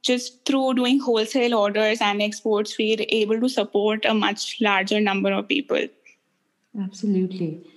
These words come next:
Speaker 2: And when was this topic of, uh, circular economy? I mean, I know now it is slowly becoming known, and I'm sure you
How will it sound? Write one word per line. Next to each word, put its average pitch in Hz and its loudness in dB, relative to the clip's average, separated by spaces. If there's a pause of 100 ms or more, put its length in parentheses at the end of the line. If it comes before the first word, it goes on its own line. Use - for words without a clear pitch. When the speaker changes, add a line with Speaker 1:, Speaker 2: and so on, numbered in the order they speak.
(440)
Speaker 2:
And 269 2
when 214 2
was 269 0
this 262 -2
topic 202 0 (100)
of, 190 -2
uh, 160 -2 (180)
circular 202 0 (240)
economy? 185 -2 (160)
I 240 2
mean, 254 2
I 254 4
know 285 0
now 214 2
it 226 0
is 240 2 (180)
slowly 220 2
becoming 185 2
known, 165 0 (420)
and 196 2
I'm 208 2
sure 220 2 (380)
you 247 -2